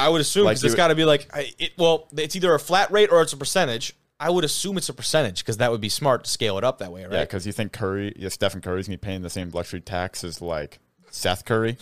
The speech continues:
Speaker 2: No.
Speaker 1: <laughs>
Speaker 2: No, he's not. It's not gonna happen.
Speaker 1: Seth.
Speaker 2: It's trash.
Speaker 1: He threw him under the bus.
Speaker 2: Had to.
Speaker 1: Crazy. Uh,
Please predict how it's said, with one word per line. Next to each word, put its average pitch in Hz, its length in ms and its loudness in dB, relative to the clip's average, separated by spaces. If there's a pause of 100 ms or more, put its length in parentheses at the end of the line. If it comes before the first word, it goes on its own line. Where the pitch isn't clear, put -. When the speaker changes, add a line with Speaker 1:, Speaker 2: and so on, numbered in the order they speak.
Speaker 2:
No. 131 220 2
Speaker 1:
<laughs> - 520 2
Speaker 2:
No, 151 120 4
he's 208 140 4
not. 131 280 2
It's - 140 -12
not 131 160 2
gonna 107 140 2
happen. 110 280 0
Speaker 1:
Seth. 180 280 0 (200)
Speaker 2:
It's - 80 -20
trash. 87 340 0 (440)
Speaker 1:
He - 100 -10
threw - 160 -12
him 170 60 -12
under 160 140 -6
the 139 80 -6
bus. 110 500 -10 (140)
Speaker 2:
Had - 200 -14
to. 92 200 -12
Speaker 1:
Crazy. 107 360 -12 (1200)
Uh, 131 420 -4